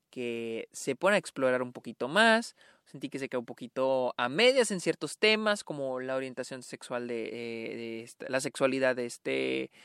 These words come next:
de Amin, siento que se quedó ahí un poquito, como que quería irse por ese lado, pero como que a veces lo abarca, a veces no,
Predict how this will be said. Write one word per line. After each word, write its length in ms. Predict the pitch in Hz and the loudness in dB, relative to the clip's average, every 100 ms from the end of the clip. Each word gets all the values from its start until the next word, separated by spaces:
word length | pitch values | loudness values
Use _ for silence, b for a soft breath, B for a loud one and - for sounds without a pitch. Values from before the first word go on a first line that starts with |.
| b b - | b b 2
de 100 | 135 | 4
Amin, 420 | 143 240 262 262 | 6 6 4 2
siento 200 | 175 165 | -2 -8
que 80 | - | -8
se 100 | - | -4
quedó 160 | 135 | 2
ahí 120 | 127 | 2
un 100 | 131 | 0
poquito, 380 | 123 - 127 - - | -6 -12 -12 -12 -2
como 220 | 180 170 | 0 0
que 140 | - | 0
quería 500 | 165 175 180 233 427 | -2 2 2 2 2
irse 260 | 349 262 262 | 2 2 0
por 180 | - 202 | 2 2
ese 220 | 175 160 | 2 4
lado, 440 | 175 262 311 370 - b b b b b b _ _ _ _ | 6 8 8 6 0 b b b b b b _ _ _ _
pero 340 | 196 190 190 180 | 6 8 8 6
como 260 | 185 180 | 4 -4
que 120 | - | 4
a 20 | 190 | 6
veces 240 | 196 196 | 6 4
lo 100 | 185 | 4
abarca, 680 | 156 233 262 - 240 233 180 | 6 8 6 4 0 4 6
a 60 | |
veces 460 | 139 135 - 120 - | 6 2 -4 -6 -6
no, 500 | 175 240 254 254 | 0 4 6 6